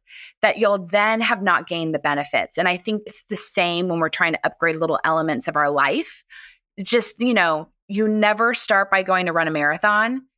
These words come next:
You start by running half a mile.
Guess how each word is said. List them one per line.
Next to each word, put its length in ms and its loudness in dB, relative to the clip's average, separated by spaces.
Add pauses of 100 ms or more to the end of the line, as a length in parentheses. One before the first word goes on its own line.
(120)
You 100 -6
start 540 2
by 760 0 (400)
running 320 2
half 240 2
a 40 -2
mile. 380 -2